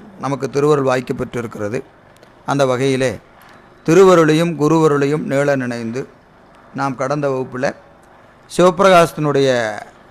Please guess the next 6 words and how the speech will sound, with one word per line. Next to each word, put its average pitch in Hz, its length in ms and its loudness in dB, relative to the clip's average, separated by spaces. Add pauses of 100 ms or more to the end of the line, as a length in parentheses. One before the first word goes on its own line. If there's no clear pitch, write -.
அறுபதாவது 170 640 4
பாடலை 139 500 0
சிந்தித்து 139 420 -4
வருகின்றோம். 110 480 -6 (720)
இதற்கு 147 280 -2
முன்பாக 139 400 0